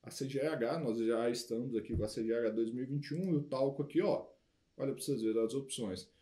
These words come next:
Você não precisa ter aquelas, entender aquelas letrinhas miúdas lá da A C G H. Você vem e seleciona, ó,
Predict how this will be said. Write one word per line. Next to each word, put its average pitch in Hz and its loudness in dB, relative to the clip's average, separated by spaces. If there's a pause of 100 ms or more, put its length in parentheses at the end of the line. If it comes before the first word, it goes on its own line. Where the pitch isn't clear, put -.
(200)
Você - -4
não 175 0
precisa 185 0 (160)
ter 156 4
aquelas, 151 0 (200)
entender 143 4
aquelas 131 0
letrinhas 135 0
miúdas 123 4
lá 110 2
da 113 2
A - 0
C 113 -4
G 131 0
H. 139 0
Você 131 -2
vem 170 2
e - -2
seleciona, 202 -2
ó, - -2